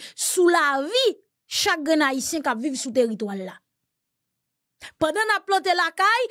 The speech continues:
n ap fè kanpay, n ap rale ayisyen tounen. Vini, leta, mete tèl,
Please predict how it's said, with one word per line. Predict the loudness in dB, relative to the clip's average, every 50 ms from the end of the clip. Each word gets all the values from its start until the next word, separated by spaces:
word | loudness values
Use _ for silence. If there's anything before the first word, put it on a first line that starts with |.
| -8 -6 -2
n | -2
ap | -2 -2
fè | -2 -2 -2 -2
kanpay, | -2 -2 0 0 0 2
n | 2 0
ap | 0 0
rale | 0 2 2 2 2 2
ayisyen | 0 -2 -4 -4 -4 -2 -2
tounen. | -2 -2 -2 -4 -6 -8 _ _ _ _ _ _ _ _ _ _ -8
Vini, | -4 0 2 2 2 2 0 0 -2 -2 -2 -6 _ _ _ _ _ _ _ -2
leta, | 0 2 2 0 -2 _ 0 0 0 0 0
mete | -2 -2 0 0 -2 -2 0 0
tèl, | 0 0 0 0 -4